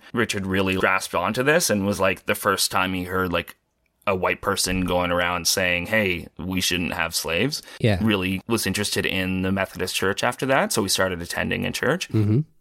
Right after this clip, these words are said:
Speaker 1: And he was just so impressed with how often they preached against slavery, and that he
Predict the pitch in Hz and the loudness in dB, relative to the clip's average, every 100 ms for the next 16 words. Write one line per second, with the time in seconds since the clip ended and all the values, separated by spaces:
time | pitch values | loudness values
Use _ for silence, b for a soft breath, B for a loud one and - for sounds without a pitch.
0 | - _ - 98 90 92 85 110 104 92 | -20 _ 0 2 0 -2 -4 -2 0 0
1 | 92 - 127 101 90 - 85 - 95 87 | 2 2 4 4 2 -2 -2 -2 -4 -6
2 | - - - 95 90 - 87 - 101 98 | -12 -8 -2 2 2 0 -2 -2 -2 0
3 | 90 85 - - - - 85 82 - - | 0 -4 2 6 6 4 -8 -6 -4 -6
4 | - - - 78 80 85 82 78 78 73 | -8 -8 -4 -2 -2 -2 0 0 0 -2
5 | 73 85 85 - 80 80 85 | -4 -2 -4 -4 -4 -4 -4